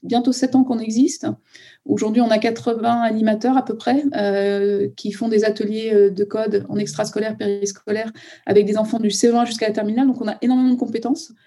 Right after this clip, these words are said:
et on est, on serait capable d'accompagner qui veut à aller très, très loin finalement dans l'apprentissage du code, que ce soit au primaire, utiliser Scratch ou faire un peu de robotique avec, euh, des microbits ou des Lego, euh, euh, et puis au collège, euh, aller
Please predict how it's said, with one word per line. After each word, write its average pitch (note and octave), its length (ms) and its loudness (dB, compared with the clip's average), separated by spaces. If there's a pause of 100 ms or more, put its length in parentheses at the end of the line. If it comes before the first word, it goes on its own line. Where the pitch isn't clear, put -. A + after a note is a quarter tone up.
(120)
et G#3+ 100 -2
on A3 100 0
est, A#3 100 2
on A#3+ 120 0
serait C#4+ 180 0
capable C#4 340 0
d'accompagner A#3+ 680 2 (100)
qui - 140 0
veut C4 340 0 (280)
à G#3 120 -4
aller A#3 180 2
très, C4 160 -2
très B3 160 -6
loin B3 160 0
finalement A3 540 -2
dans G#3+ 100 -2
l'apprentissage G#3 480 -2
du G3 80 -4
code, A#3 220 0
que A3 100 -4
ce A3 140 0
soit A3 340 2
au G3+ 60 4
primaire, A3+ 420 0 (500)
utiliser A3 360 2
Scratch A#3+ 400 2
ou A#3+ 80 -4
faire A3 180 0
un G#3+ 60 -2
peu A3 80 -2
de A3+ 60 2
robotique A#3 580 0
avec, G#3 500 0
euh, G3 380 0 (280)
des G3+ 120 2
microbits A3 640 0 (220)
ou A3+ 120 -4
des G#3 140 0
Lego, A3+ 520 2
euh, G3+ 240 0 (400)
euh, F#3+ 480 0
et G3+ 140 0
puis A3+ 180 -2
au G#3 60 4
collège, A3+ 480 2
euh, G3+ 240 2
aller G3+ 160 0